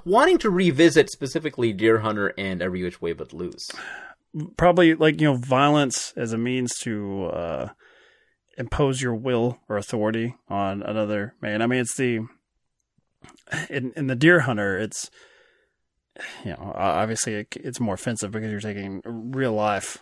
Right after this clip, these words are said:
Speaker 2: uh, violence and tarting it up in a way with the Russian roulette aspect of it. But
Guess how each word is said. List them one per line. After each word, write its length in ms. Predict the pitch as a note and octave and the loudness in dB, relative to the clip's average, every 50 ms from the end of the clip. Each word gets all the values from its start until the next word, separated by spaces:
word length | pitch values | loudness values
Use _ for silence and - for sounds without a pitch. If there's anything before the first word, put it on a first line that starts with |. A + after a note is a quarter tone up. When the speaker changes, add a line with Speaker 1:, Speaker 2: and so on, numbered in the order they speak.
| _ _ _ | _ _ _
Speaker 2:
uh, 220 | - F#2+ F2+ F2+ | -4 -4 -4 -4
violence 720 | G2 A#2 A#2 G2+ G#2 F#2+ F#2 F#2+ E2+ E2 - - - - _ | -2 0 0 2 2 2 0 -4 -4 -6 -6 -8 -8 -10 _
and 580 | - F2+ G2 G2 F2+ F2+ E2+ E2 D#2+ F2 F2+ - - E4+ E4 - - _ _ - - - - - _ _ _ _ _ _ - - D#3 | -14 -10 -10 -8 -8 -8 -10 -12 -12 -14 -14 -14 -14 -14 -16 -16 -20 _ _ -20 -20 -20 -20 -20 _ _ _ _ _ _ -16 -12 -10
tarting 380 | - - D3 C#3 C3+ C#3 B2+ A#2 | -2 4 6 6 6 4 2 -2
it 100 | A2 A2 | -4 -4
up 260 | A#2 A2+ A#2 - - - - _ _ | -2 -4 -4 -4 -6 -12 -12 _ _
in 100 | - A#2+ | -4 -2
a 40 | A2+ | -2
way 420 | G#2 - A2+ G#2 G2 F#2+ F#2 G2 - _ _ - | -2 -2 -4 -4 -4 -6 -10 -12 -14 _ _ -8
with 180 | G2+ G2+ - | -8 -8 -6
the 160 | - G#2+ G2+ | -8 -8 -8
Russian 340 | F#2+ F#2+ G#2 G#2 - - G2+ F#2+ | -4 -4 -2 -2 -2 -4 -8 -8
roulette 420 | F#2 F#2+ G2+ G2+ F#2+ F#2 F2+ - _ - | -10 -6 -6 -4 -4 -4 -6 -10 _ -4
aspect 420 | G#2+ G#2 - - - G2 F#2+ - | -2 -2 -2 -4 -8 -10 -8 -8
of 140 | - F#2+ F#2 | -8 -8 -6
it. 200 | F#2 F#2+ A2+ C3 | -6 -8 -4 0
But 300 | - C#3 A#2 F#2+ - - | 2 2 2 2 -2 -8